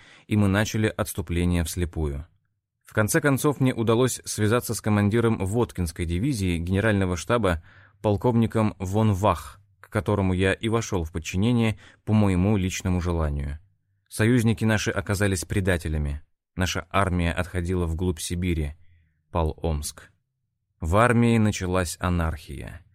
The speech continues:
Командиры отдельных частей возомнили себя Наполеонами, в лучших случаях, по скромности атаманами,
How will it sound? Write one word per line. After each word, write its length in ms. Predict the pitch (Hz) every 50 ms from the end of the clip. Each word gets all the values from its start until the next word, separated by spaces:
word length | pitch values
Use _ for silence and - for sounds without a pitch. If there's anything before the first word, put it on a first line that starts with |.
| _ _ _ _ _
Командиры 600 | - 101 98 104 104 104 101 95 117 131 120 113
отдельных 600 | 107 - 98 101 92 92 107 117 110 107 107 95
частей 520 | - - - 98 - - - - 123 117 101
возомнили 500 | 92 98 90 98 95 98 104 113 113 107
себя 300 | - - 104 98 101 101
Наполеонами, 880 | 98 95 82 - 95 90 92 92 107 123 120 101 87 82 80 78 - - - _ _
в 120 | - 85 98
лучших 340 | 107 98 87 - - 82 -
случаях, 560 | - - 95 87 80 - - 80 76 76 - - _ _ _ _ _ _
по 100 | - 107
скромности 580 | 101 - - 117 127 123 117 113 101 - - 110
атаманами, 840 | 98 - 101 - - 101 98 110 123 120 104 95 90 87 82 80